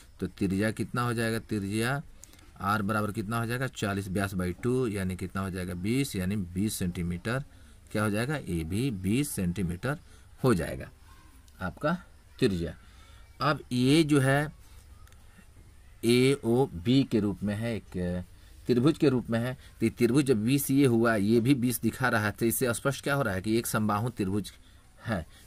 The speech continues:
तो लिख सकते हैं त्रिभुज, त्रिभुज, त्रिभुज ओएबी एक समबाहु,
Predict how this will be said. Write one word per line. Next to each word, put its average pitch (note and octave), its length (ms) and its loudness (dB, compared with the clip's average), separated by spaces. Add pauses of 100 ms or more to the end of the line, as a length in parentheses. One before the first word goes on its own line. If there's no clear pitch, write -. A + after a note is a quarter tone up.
तो F2+ 60 -6
लिख B2+ 180 0
सकते A2 300 -2
हैं A2+ 140 -2 (120)
त्रिभुज, F#2 500 -2 (460)
त्रिभुज, F#2+ 800 -2 (960)
त्रिभुज G#2+ 460 0 (800)
ओएबी G2 920 2 (1080)
एक G2 440 -2 (1080)
समबाहु, F2+ 1500 -4